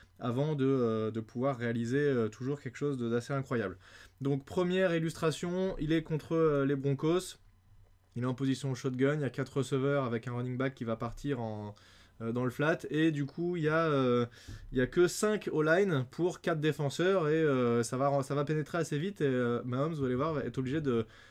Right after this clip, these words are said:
de rattaquer assez, assez vite dans sa poche. Donc là il prend son petit drop back, c'est quelques pas de drop back.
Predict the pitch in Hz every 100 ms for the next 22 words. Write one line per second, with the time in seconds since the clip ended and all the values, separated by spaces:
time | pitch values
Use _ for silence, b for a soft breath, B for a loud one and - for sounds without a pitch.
0 | B - 120 151 156 143 165 160 139 -
1 | 147 135 - 151 151 151 147 135 196 202
2 | 151 156 156 147 - 143 139 - 135 127
3 | 131 165 170 139 139 127 139 143 135 127
4 | 123 131 165 -